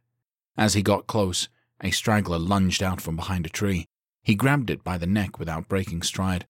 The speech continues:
slamming it into another truck, dropping it. Zion ran alongside the wall towards the back, the noise attracting a few creatures from the horde.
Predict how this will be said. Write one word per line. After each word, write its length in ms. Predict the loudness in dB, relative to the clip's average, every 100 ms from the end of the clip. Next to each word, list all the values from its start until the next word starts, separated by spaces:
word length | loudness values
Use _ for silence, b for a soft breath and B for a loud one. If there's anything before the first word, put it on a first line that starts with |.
| _
slamming 440 | -4 2 4 2 0
it 160 | -4
into 240 | -6 -4 -4
another 300 | -2 -2 -4
truck, 420 | -6 -6 -6 -6
dropping 340 | -6 -6 -8 -10
it. 220 | -12 -16 _ _ _ _ _ _ 0
Zion 480 | 4 4 6 4
ran 300 | 4 4 4
alongside 640 | 4 4 2 0 0 0 0
the 80 | -2
wall 340 | 0 0 0
towards 400 | -4 -4 -4 -4
the 80 | -8
back, 360 | -6 -6 -10 _ _ _ _
the 60 | 6
noise 360 | 8 8 6 4
attracting 520 | 2 -2 0 0 0
a 60 |
few 200 | 0 -2
creatures 500 | -2 -2 -4 -4 -8
from 220 | -8 -6 -6
the 80 |
horde. 360 | -4 -2 -2